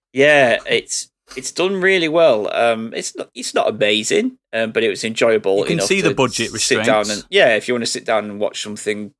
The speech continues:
Speaker 1: one night when you don't know what to, to watch, that's on Amazon Prime. Uh, we
Speaker 2: Mm.
Speaker 1: enjoyed it. It's, uh, yeah, it does disaster movies really well, I think, especially from a family side of things.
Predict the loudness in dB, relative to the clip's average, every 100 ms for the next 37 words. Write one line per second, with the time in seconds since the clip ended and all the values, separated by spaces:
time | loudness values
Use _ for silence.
0 | _ -8 -6 -4 -4 -4 -6 -6 -4 -2
1 | -2 -4 -10 -14 _ -2 0 -2 -6 -16
2 | -20 -2 -2 -2 -4 -2 -2 -4 -8 -4
3 | 0 2 0 -2 -6 -4 -2 -2 -4 -4
4 | -2 -2 0 -2 -2 -6 -8 -4 0 0
5 | -4 _ _ _ _ _ _ _ -2 -2
6 | -2 0 2 2 0 0 -2 -2 -2 -2
7 | 0 0 2 2 2 2 -2 -6 -6 -8
8 | 0 0 0 -2 -2 -4 -4 -4 -4 -4
9 | -6 -8 -4 -2 -2 -4 -4 -2 0 0
10 | -2 -4 -6 -4 -12